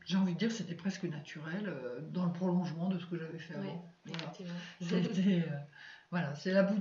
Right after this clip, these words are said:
Speaker 1: c'est pas l'ab-, oui, l'aboutissement, on peut le dire peut-être, de, de, de ces différentes
Speaker 2: Mm.
Speaker 1: expériences et que j'ai pu, euh, euh, mettre en, en pratique, en fait, ce que j'avais, euh, appris et, et recommencer tout ça au profit de la Fondation Apicil contre la douleur.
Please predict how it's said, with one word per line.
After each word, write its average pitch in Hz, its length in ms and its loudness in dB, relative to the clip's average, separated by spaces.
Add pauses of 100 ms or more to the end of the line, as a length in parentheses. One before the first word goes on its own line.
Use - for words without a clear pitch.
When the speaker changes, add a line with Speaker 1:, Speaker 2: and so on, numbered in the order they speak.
Speaker 1:
c'est - 220 -4
pas 180 120 2
l'ab-, 170 360 0
oui, 247 200 10
l'aboutissement, 214 680 4
on 277 40 -4
peut - 120 -6
le 175 80 0
dire 165 180 -2
peut-être, 175 540 -6
de, 160 240 -4
de, 175 140 2
de 180 180 0
ces 214 160 2
différentes 226 400 6
Speaker 2:
Mm. 226 40 4
Speaker 1:
expériences 190 600 0
et 170 100 -2
que - 60 -6
j'ai 170 120 -4
pu, 165 360 -6
euh, 139 180 -6 (1500)
euh, 175 220 2
mettre 175 260 4
en, 185 220 2 (120)
en 196 80 2
pratique, 226 640 0
en 156 60 -4
fait, 175 240 0
ce - 80 -6
que - 140 -2
j'avais, 175 480 4
euh, 160 100 2 (140)
appris 214 640 4
et, 175 420 6 (560)
et - 100 -14 (280)
recommencer 190 720 2
tout 190 180 -6
ça 190 420 -2
au 202 60 4
profit 190 360 0
de 175 60 2
la 175 80 0
Fondation 170 420 -2
Apicil 170 460 -4
contre 165 320 -8
la 156 120 -8
douleur. 156 520 -6